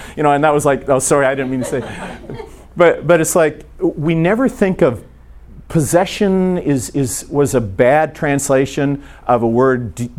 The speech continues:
demonizo, which just means influenced by.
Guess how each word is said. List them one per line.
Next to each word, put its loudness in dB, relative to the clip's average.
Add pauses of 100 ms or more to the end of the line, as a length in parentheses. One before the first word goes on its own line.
(120)
demonizo, 2 (360)
which 0
just 0
means 0
influenced 0
by. -4